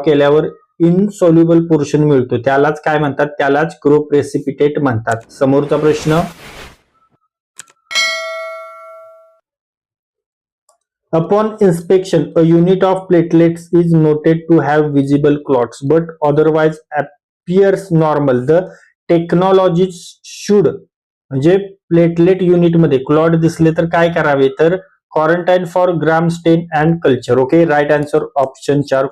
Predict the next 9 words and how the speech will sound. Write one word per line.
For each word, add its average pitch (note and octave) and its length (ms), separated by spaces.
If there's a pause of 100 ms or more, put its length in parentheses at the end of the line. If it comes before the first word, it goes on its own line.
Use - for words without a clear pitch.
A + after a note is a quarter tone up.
quarantine D#3 520 (100)
for D#3 120 (160)
gram C#3+ 300
stain D3 260 (160)
and D3 200
culture. A#2 340 (440)
व्हिजिबल E3 520
क्लॉट F3 260
म्हणजे F3 380